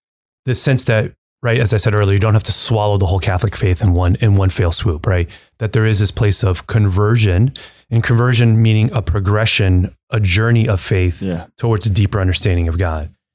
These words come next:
Speaker 1: And where somebody is at the beginning of that is not where you expect somebody to be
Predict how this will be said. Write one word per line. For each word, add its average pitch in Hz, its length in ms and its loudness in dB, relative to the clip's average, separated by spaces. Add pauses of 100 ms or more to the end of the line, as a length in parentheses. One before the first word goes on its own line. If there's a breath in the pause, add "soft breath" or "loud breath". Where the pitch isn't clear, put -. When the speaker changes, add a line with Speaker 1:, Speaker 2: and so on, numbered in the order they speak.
Speaker 1:
And 110 120 -2
where 120 140 2
somebody 113 400 2
is 104 100 2
at 98 80 0
the 110 60 0
beginning 120 380 2
of 95 100 0
that 90 280 0 (360 loud breath)
is 113 140 0
not 110 200 0
where 104 100 2
you 95 120 2
expect - 320 -4
somebody 90 280 0
to 87 100 0
be 87 360 0